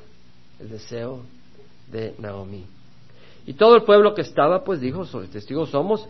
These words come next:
haga Jehová", y aquí viene una bendición preciosa, "haga Jehová a la mujer que entre en tu casa". Es decir, ¿quién era esa mujer? Ruth.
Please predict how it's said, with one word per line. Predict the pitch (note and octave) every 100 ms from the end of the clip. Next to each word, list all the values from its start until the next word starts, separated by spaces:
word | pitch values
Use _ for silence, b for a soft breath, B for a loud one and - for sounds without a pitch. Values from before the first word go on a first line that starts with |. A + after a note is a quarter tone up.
| -
haga | F3 A#3+ B3
Jehová", | A3 E3 B2+
y | C#3
aquí | C#3+
viene | G#3+ G#3
una | F#3+
bendición | D3+ B2 A#2 C#3+ B2
preciosa, | A2 A#2 A2+ -
"haga | D#3+ B3+ B3
Jehová | G3+ F3 D3+ -
a | C#3+
la | C3+
mujer | C#3 F#3 G#3+
que | F3+ G3
entre | G3+ F#3+
en | -
tu | D3+
casa". | C#3 F#2+ - - - - b b b b -
Es | A#2+
decir, | A#2+ A2 A#2 - - - - - -
¿quién | A#2 A#2
era | G#2+
esa | G#2 G#2
mujer? | F#2 F#2 F#2+ - - - - - - -
Ruth. | C3